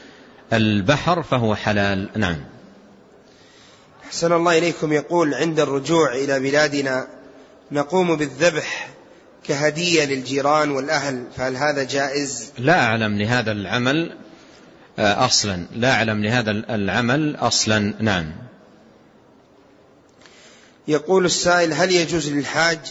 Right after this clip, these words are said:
Speaker 2: الصيام في أيام العشر؟
Speaker 1: نعم، يجوز له أن يصوم، وهذه العشر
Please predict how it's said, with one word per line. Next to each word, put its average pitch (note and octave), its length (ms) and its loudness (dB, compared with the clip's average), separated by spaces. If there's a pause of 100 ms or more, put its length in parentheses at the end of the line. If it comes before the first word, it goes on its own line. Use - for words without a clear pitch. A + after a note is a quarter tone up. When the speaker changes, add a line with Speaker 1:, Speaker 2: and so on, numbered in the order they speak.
(120)
Speaker 2:
الصيام D#3 580 0
في C#3+ 160 -6
أيام C#3 360 0
العشر؟ C#3+ 400 -2 (1160)
Speaker 1:
نعم، B2 320 2
يجوز G#2+ 540 2
له A#2 420 2 (580)
أن A#2+ 100 2
يصوم، C3 580 2
وهذه B2+ 360 2
العشر C#3 500 0